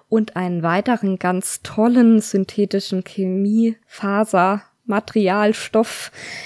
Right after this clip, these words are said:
Das sind die Polyadditionsfasern und die daraus entstehenden Elastofasern, also das Elastan.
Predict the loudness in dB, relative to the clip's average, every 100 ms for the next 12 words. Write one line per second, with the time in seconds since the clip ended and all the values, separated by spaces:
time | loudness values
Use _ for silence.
0 | -18 -20 -20 -8 -6 0 0 0 -4 0
1 | 2 2 0 -2 -4 -4 -4 -4 2 2
2 | 2 -4 -4 0 0 0 0 2 2 0
3 | -8 -20 -20 _ 2 4 4 0 -4 -2
4 | 0 0 2 0 0 -4 -4 -6 -4 0
5 | 2 2 2 0 -2 -4 -2 -4 -4 -8
6 | -4 -4 -2 -2 -2 -2 -2 0 0 0
7 | -4 -8 _ -8 -4 0 0 2 2 2
8 | -6 _ -4 -2 -2 -2 -6 -6 -4 -2
9 | -2 -4